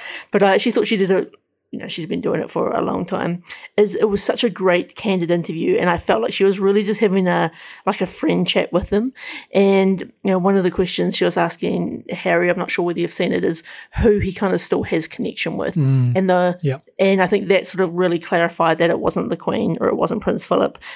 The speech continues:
Speaker 1: but actually it was, it was Charles and, and ultimately probably his brother a little bit as well.
Speaker 2: Yeah, and the fact that, you know, he, you know, we've obviously the whole phone call being not, not answered has been well documented, but then also learning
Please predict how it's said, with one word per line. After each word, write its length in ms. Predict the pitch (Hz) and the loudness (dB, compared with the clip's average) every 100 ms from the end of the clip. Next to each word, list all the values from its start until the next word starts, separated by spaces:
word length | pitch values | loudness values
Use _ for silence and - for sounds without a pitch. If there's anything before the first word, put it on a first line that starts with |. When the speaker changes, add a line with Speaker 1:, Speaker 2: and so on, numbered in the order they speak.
| - | -4
Speaker 1:
but 100 | 180 | 0
actually 400 | 180 - 180 170 | 2 2 2 2
it 120 | 180 | 2
was, 440 | 160 160 175 175 - | 2 2 2 -2 -2
it 100 | - | 0
was 240 | 160 165 - | 2 2 2
Charles 420 | - 156 175 160 | 0 2 2 0
and, 400 | 170 170 175 160 - _ _ _ _ _ | 0 0 0 -4 -14 _ _ _ _ _
and 160 | - 180 | 0 2
ultimately 460 | 165 170 202 - 160 | 2 2 0 -2 0
probably 500 | 180 190 175 175 196 - | 0 2 0 0 -4 -6
his 180 | 190 180 | -4 -2
brother 340 | - 175 196 | 0 2 2
a 120 | - | 0
little 200 | - - | 0 -2
bit 140 | - 226 | -2 -4
as 140 | - | -4
well. 220 | - - - | -4 -4 0
Speaker 2:
Yeah, 300 | 180 220 175 | 2 2 2
and 100 | 156 | 0
the 60 | |
fact 260 | - 185 180 | 0 -6 -6
that, 120 | 180 | 0
you 100 | 175 | 2
know, 180 | 139 135 | 2 0
he, 200 | 139 180 | 0 0
you 160 | 208 156 | 2 0
know, 80 | |
we've 260 | 131 147 - 120 - | 0 -2 -4 -10 -4
obviously 300 | 147 - 143 | -2 2 2
the 140 | 127 | 2
whole 240 | 123 135 120 | 2 2 0
phone 360 | - 143 143 | 0 2 4
call 360 | 131 143 127 131 - | 4 2 2 -2 -2
being 340 | 139 131 123 | 0 2 0
not, 280 | 156 160 202 _ _ _ | -2 -2 -10 _ _ _
not 200 | 196 139 | 2 2
answered 300 | 135 135 131 | 2 0 0
has 160 | 185 127 | 0 2
been 200 | 156 131 | 2 2
well 200 | 135 143 | 4 4
documented, 420 | 135 123 131 123 | 2 0 0 -2
but 160 | 143 175 | -2 0
then 160 | 147 | 2
also 300 | 143 135 147 | 4 2 2
learning 500 | 135 135 139 135 131 | 2 2 2 2 0